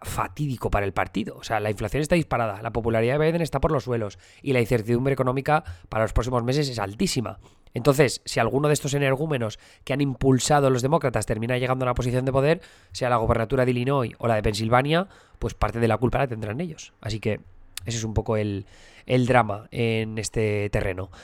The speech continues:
Eh, ya me voy al Tribunal Supremo, porque el Supremo de Estados Unidos restableció el martes un mapa congresual federal del estado de Luisiana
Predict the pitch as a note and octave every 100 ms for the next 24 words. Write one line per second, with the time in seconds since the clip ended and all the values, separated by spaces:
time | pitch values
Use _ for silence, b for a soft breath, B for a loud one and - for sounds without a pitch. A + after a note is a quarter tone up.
0 | B B _ C3+ C3 C3 D3+ E3+ D#3+ E3+
1 | F3 - - C3 B2+ A#2+ C3 C3 A#2+ G#2+
2 | G2 G2 G#2+ A2+ A2+ - A#2 C3 C3+ C3+
3 | C3 C3 C3+ B2+ B2 C#3+ E3 A#3 - A2
4 | G#2+ B2+ A#2+ A#2+ C#3+ C3+ B2 B2 A#2+ B2
5 | B2 A#2 A2+ G#2+ C3+ B2+ C3 - B2+ A2
6 | A#2+ C3 B B B A#2+ A2+ B2 B2 B2+
7 | C3 A#2+ C3+ C3+